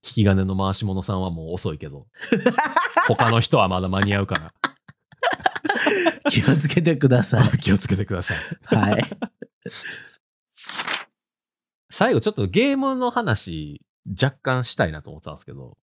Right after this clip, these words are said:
Speaker 2: はいはいはい、どうぞ。
Speaker 1: なんか、隙見つけてどっかでゲームしたいなとは思ってて。
Speaker 2: あ、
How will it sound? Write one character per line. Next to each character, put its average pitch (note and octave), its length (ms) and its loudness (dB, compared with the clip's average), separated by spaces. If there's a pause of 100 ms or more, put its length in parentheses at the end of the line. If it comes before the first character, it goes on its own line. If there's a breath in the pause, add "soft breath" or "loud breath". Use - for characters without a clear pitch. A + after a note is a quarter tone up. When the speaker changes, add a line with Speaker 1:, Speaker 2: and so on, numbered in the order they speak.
(120)
Speaker 2:
は E3+ 180 4
い C3+ 60 2
は A#2 120 2
い - 40 2
は C#3+ 60 -4
い、 G2 100 -4
ど G#2+ 100 4
う G2 40 4
ぞ。 G#2 80 2
Speaker 1:
な B2+ 80 4
ん A#2+ 40 0
か、 - 280 -6
隙 - 520 0
見 B3 140 2
つ - 140 -6
け F3 100 2
て G2 120 0
ど C#3 140 2
っ - 100 -8
か A2 140 0
で E2 100 -6
ゲ A2+ 200 0
ー F#2 40 -2
ム D#2 80 -8
し - 100 -4
た D#2 120 -10
い C#2+ 60 -14
な D2 120 -14
と - 100 -16
は D2+ 40 -10
思 E2 160 -8
っ - 80 -10
て E2+ 140 -8
て。 D2+ 200 -18 (220)
Speaker 2:
あ、 - 340 -2